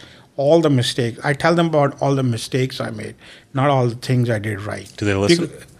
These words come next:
Speaker 1: some of them do, some of them don't, but my job is to tell them, because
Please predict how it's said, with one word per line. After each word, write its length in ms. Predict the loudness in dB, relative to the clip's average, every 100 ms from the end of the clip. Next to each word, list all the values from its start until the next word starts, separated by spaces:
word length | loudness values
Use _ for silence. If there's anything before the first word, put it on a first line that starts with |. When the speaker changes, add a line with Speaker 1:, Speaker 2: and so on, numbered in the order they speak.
| -20 -20 -8
Speaker 1:
some 220 | 0 4
of 100 | 4
them 240 | 6 4 4
do, 240 | 2 0
some 180 | 0 2
of 120 | 4
them 260 | 4 4 4
don't, 400 | 6 6 4 2
but 160 | 2
my 160 | 4 2
job 300 | 4 4 4
is 100 | 0
to 100 | -4
tell 260 | -6 -4 -2
them, 240 | -4 -4 -12 -20 -20 -20 _ -8
because 580 | 0 4 4 2 -4